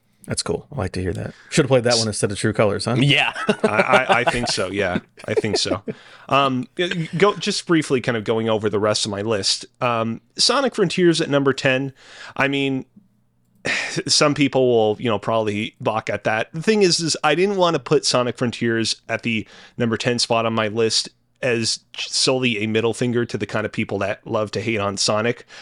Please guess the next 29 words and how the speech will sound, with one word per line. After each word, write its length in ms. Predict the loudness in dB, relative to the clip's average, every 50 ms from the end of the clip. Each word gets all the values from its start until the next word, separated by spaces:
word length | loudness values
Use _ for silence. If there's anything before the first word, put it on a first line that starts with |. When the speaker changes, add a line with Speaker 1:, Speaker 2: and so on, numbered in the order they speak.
| -2
Speaker 3:
I 100 | 0 0
didn't 220 | 2 2 0 0 0
want 240 | 2 2 2 2 0
it 140 | -4 -6
to 380 | -4 -2 0 0 2 0 -2 -4 -6 -14 -20 -20 -20 -20 _ _ _ _ -4
just 320 | 0 0 0 0 0 -2
be 160 | 0 0 2
there, 400 | 2 2 2 4 4 2 2 0
just 380 | -2 -4 -6 -4 -4 -4 -4 -4
to 40 | -2
be 120 | -2 -2 -2
like, 220 | -2 -4 -8 -10 -16 _ _
"Fuck 380 | -8 -2 0 0 0 0 -2
you, 240 | -2 0 0 0 0
I 140 | 0 0 0
love 260 | 0 0 0 0 0
Sonic 320 | -2 -2 -2 -2 -4 -6 -6
Frontiers." 600 | -6 -6 -6 -4 -4 -2 -2 -2 -2 -2 -2 -4 -6 -12 -20 -20 -20 -16 -2 0
I 100 | 0 2
wanted 300 | 2 0 -2 -2 -2 -4
it 80 | -4 -6
to 80 | -2
be 140 | 0 2 4
there 180 | 4 4 4 4
because 720 | 2 -2 -2 0 0 2 2 2 0 0 -2 -2 -4 -4 -6 _ _ _ _ _ _ -2
I 560 | 0 0 0 0 0 -2 -2 -2 -4 -6 -8 -10 -10
really 460 | -6 -2 2 2 4 4 4 2 2
enjoyed 360 | 2 2 2 4 4 4 4
it, 180 | 2 0 -2